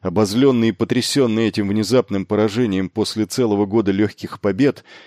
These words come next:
вышел из себя и ранил только что уязвленную гордость Танга.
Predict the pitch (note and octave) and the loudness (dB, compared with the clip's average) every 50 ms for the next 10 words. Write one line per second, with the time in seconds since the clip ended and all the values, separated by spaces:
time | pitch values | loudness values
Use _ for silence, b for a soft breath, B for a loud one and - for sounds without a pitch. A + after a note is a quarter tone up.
0 | B B B B _ G2+ G#2 C3+ D#3 D3 - - B2 A2+ G#2+ - - - A#2+ A#2 | B B B B _ -2 0 2 2 2 0 0 0 0 0 -2 -2 -4 -4 0
1 | A2 C3+ C3 A#2 G#2+ A2 A2+ A#2 C3 C#3 A#2+ G#2+ G2+ G2+ F#2+ - - A2+ G#2+ F2 | 2 4 4 6 4 4 4 4 4 2 2 2 0 -2 -2 -2 -4 -4 -4 -4
2 | - F#2+ - - - G2+ F#2+ F#2+ F#2+ G2 F2 G2 G2+ G#2+ A2 G2 F#2 F#2 F2+ F#2 | -6 -8 -8 -6 -6 -4 -4 -2 -2 -2 -4 -4 -2 0 0 0 0 -2 -4 -4
3 | E2+ E2+ G2 G2 F2 E2 D#2+ E2+ - - - - G2 - C#2 C2+ - - - | -4 -2 -2 -2 -2 -2 -4 -6 -8 -8 -6 -6 -6 -6 -6 -10 -16 -20 -20